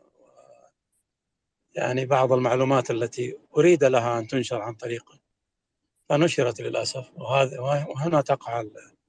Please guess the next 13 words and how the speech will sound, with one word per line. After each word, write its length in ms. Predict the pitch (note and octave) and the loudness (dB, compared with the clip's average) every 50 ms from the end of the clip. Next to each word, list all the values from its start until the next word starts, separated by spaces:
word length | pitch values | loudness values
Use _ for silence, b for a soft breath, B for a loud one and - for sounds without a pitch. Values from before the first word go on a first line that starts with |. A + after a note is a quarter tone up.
| _ _ _ _ _ _ _ _ _ _ _ _ _ _ - - | _ _ _ _ _ _ _ _ _ _ _ _ _ _ -10 -6
الإشكالية 540 | A#2 A#2+ - - - C3+ B2+ B2+ C3 C#3+ D#3+ | -4 -4 -2 0 0 2 2 2 2 2 2
والتي 340 | E3 D3+ C3 C3+ - - | 2 2 0 -2 -4 -4
نبهنا 440 | B2+ B2+ A#2 A#2+ C#3+ A#2+ A#2 A#2 A#2 | -4 -4 -2 0 0 0 -2 -4 -6
إليها 240 | A2+ A2+ A#2 A2+ A2 | -4 -4 -4 -4 -4
في 100 | G#2 - | -6 -10
ال-، 300 | B2 G#2+ G#2 G#2+ G#2+ G#2+ | -16 -18 -16 -18 -18 -18
في 80 | - _ _ _ | -20 _ _ _
الحلقة 400 | - - C#3 A#2 A#2 - - B2 | -14 -8 -8 -8 -6 -6 -8 -10
الماض-، 340 | A#2 A#2+ B2+ B2+ B2 - | -6 -6 -4 -4 -4 -6
في 60 | - - | -8 -6
الحلقتين 520 | - - C#3 C#3 - D3 - C#3 B2+ A#2 | -4 -4 -2 0 -2 -2 -2 -2 -4 -4
الماضية. 460 | A2+ A2+ A2+ A2 A2+ A#2 C#3 D#3+ E3 - _ _ _ _ _ _ _ _ _ _ _ _ _ _ _ _ _ _ _ _ _ - | -6 -8 -10 -10 -10 -10 -12 -14 -14 -16 _ _ _ _ _ _ _ _ _ _ _ _ _ _ _ _ _ _ _ _ _ -10
آه، 520 | B2+ B2 A#2+ A#2+ A#2+ A#2+ B2 B2+ C3 B2 | -8 -6 -6 -6 -6 -6 -8 -8 -10 -12